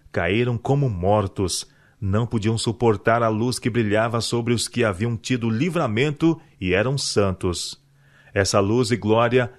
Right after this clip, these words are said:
permaneceram sobre eles, até que Jesus foi visto nas nuvens do céu,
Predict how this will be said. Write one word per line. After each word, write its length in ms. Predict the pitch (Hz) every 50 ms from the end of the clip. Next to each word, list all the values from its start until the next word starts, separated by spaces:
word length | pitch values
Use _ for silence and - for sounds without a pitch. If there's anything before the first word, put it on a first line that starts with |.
| - - _
permaneceram 720 | - 117 117 113 113 113 107 101 - - 117 113 120 117
sobre 380 | 113 - - 123 120 123 127 113
eles, 500 | 104 104 101 92 92 90 - - - - _ _ -
até 260 | 101 95 - 110 104
que 100 | - 110
Jesus 520 | 87 104 104 90 78 80 101 113 113 -
foi 180 | - - 107 87
visto 420 | 76 73 90 127 135 127 - 127
nas 280 | 123 135 131 120 92 85
nuvens 440 | 113 120 143 165 160 139 160 156 135
do 120 | 160 170
céu, 460 | - - - 117 113 117 117 107 -